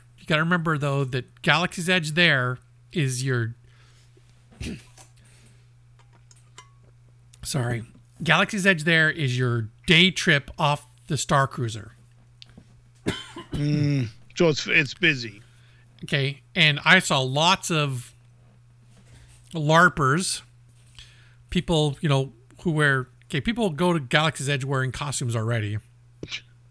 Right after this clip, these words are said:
Speaker 1: but these people wearing very detailed, expensive costumes, and
Speaker 2: So,
Speaker 1: I,
Speaker 2: so
Speaker 1: and I knew
Speaker 2: even
Speaker 1: they were
Speaker 2: though there's
Speaker 1: coming
Speaker 2: a
Speaker 1: off the
Speaker 2: no costume for adult rule in this area, it's okay?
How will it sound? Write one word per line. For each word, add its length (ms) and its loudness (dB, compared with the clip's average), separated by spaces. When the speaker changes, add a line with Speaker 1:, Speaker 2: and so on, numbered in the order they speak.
Speaker 1:
but 100 -2
these 160 4
people 260 0
wearing 340 2
very 760 2
detailed, 840 -2
expensive 640 0
costumes, 760 -8
and 100 -6
Speaker 2:
So, 60 2
Speaker 1:
I, 120 0
Speaker 2:
so 440 -4
Speaker 1:
and 100 0
I 100 4
knew 100 2
Speaker 2:
even 140 2
Speaker 1:
they 60 2
were 60 2
Speaker 2:
though 60 -2
there's 240 0
Speaker 1:
coming 160 -2
Speaker 2:
a 20 -6
Speaker 1:
off 20 -4
the 60 -4
Speaker 2:
no 180 -2
costume 840 -6
for 220 -2
adult 460 -2
rule 440 -6
in 180 -4
this 180 -2
area, 320 0
it's 140 -8
okay? 360 -4